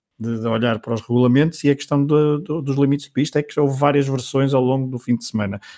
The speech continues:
Caramba, eh, isso é que enerva um bocadinho e fica,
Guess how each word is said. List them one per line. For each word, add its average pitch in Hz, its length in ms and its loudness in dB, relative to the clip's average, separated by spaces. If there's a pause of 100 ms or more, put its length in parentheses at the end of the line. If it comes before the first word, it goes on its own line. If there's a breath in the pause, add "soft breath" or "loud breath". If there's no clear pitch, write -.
(340 loud breath)
Caramba, 107 400 -2 (260 soft breath)
eh, 117 240 -6
isso 123 200 -8
é 117 60 -4
que - 240 -14 (800)
enerva 131 380 4
um 131 80 4
bocadinho 123 440 4
e 120 40 0
fica, 120 560 -2